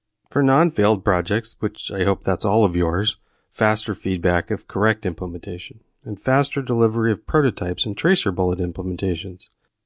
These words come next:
Uh, reduce need for independent testing. Now, you know, this also depends on the risk. There's certain areas where you really are going to want independent testing, but it's gonna be a lot easier if you've already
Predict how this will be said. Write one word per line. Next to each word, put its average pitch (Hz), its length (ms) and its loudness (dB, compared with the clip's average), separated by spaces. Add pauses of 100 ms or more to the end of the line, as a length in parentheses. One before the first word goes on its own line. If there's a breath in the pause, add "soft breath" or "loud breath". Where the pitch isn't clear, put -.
(200)
Uh, 107 480 2
reduce 123 400 2
need 110 280 2
for - 160 0
independent 95 540 0
testing. - 420 -2 (340)
Now, 127 460 0
you 120 160 -2
know, 123 160 4
this 120 280 2
also 113 360 0
depends 101 400 0
on 95 100 0
the 87 100 -2
risk. 98 440 0 (460)
There's 104 160 -4
certain 113 240 2
areas 95 340 2
where 98 140 2
you 98 100 2
really 104 400 4 (120)
are 101 120 -2
going 101 280 2
to 101 120 -2
want 104 300 0
independent 92 560 -2
testing, 104 480 -4
but 123 220 2 (140)
it's - 160 -8
gonna 165 220 0
be 135 140 0
a 123 60 2
lot 110 160 2
easier 107 340 2
if 87 120 -6
you've 98 160 -2
already 98 320 2